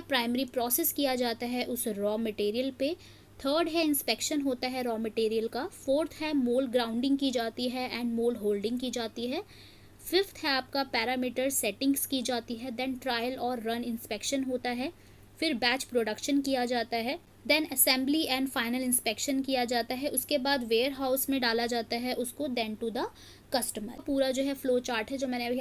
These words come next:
आपको summary बताई थी वही सारी चीज़ें से फ्लो चार्ट में explain की गई है। So एक और आपका ये फ्लो चार्ट आ चुका है, ये थोड़ा blur है, इसमें भी same चीज़ है। सबसे पहले आपने purchasing की,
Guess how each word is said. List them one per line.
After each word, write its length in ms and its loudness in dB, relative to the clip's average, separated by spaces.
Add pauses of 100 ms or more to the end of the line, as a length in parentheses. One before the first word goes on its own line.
आपको 200 -2
summary 340 0
बताई 340 0
थी 160 -4
वही 260 0
सारी 280 2
चीज़ें 320 0
से 180 -2 (100)
फ्लो 160 4
चार्ट 320 -2
में 80 -6
explain 420 -4
की 160 -6
गई 200 -2
है। 160 -2 (480)
So 140 2
एक 160 0
और 120 6
आपका 240 2
ये 80 4
फ्लो 240 2
चार्ट 260 0
आ 100 -2
चुका 260 -4
है, 160 -2
ये 160 0
थोड़ा 180 0 (120)
blur 260 0
है, 180 -2
इसमें 240 -2
भी 100 -2
same 320 2
चीज़ 320 -4
है। 60 -2
सबसे 280 -4
पहले 280 -4
आपने 360 -2 (480)
purchasing 640 4
की, 300 2